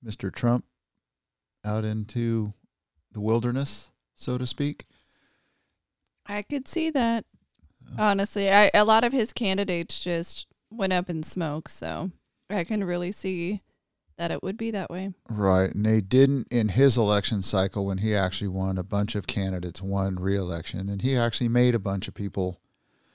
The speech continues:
Speaker 1: uh, non-household names, household names.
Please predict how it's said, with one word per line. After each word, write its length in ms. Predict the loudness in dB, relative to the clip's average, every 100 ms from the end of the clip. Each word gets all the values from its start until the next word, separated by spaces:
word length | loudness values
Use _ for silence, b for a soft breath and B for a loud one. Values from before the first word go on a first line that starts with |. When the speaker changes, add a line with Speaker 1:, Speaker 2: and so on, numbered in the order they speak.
| _ _ _ _
Speaker 1:
uh, 220 | -4 -2 0
non-household 800 | 2 4 4 4 2 2 2 2
names, 340 | 2 0 0
household 440 | 0 0 0 -2
names. 500 | -2 -2 -2 -4 -8